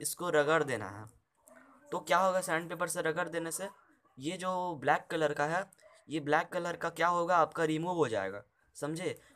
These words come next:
और ये हल्का हल्का गोल्डन, हल्का गोल्डन दिख, दि-, दिख, वैसे तो दिखने लगेगा गोल्डन, गोल्डन, तो उसका चिंता मत करिए। आप यहाँ देख सकते हैं मैंने पहले से रगड़ा हुआ है, समझे?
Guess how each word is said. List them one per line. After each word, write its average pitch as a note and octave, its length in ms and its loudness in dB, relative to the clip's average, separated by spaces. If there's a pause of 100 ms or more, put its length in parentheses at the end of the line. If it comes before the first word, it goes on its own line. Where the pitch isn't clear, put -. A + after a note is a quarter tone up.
(160)
और F3+ 300 6
ये F3 260 -8
हल्का D#3+ 280 -2
हल्का F3 180 0
गोल्डन, C#3+ 340 0
हल्का D#3 260 -6
गोल्डन C#3 340 -4
दिख, C3+ 240 -10
दि-, B2 200 -14
दिख, B2+ 200 -14
वैसे C#3 260 -2
तो - 360 -6
दिखने C3 340 -4
लगेगा C3 300 0
गोल्डन, B2+ 320 0
गोल्डन, C3+ 260 -2
तो - 500 -10
उसका G3+ 220 0
चिंता F#3 320 2
मत F3 180 0
करिए। C#3+ 240 2
आप D3+ 140 4
यहाँ E3 140 0
देख E3 180 -4
सकते F3+ 200 -6
हैं E3+ 80 -2
मैंने D3+ 180 0
पहले D3+ 280 0
से E3 120 -6
रगड़ा C#3+ 240 2
हुआ B2 200 0
है, G#2 60 -6
समझे? C#3+ 380 -6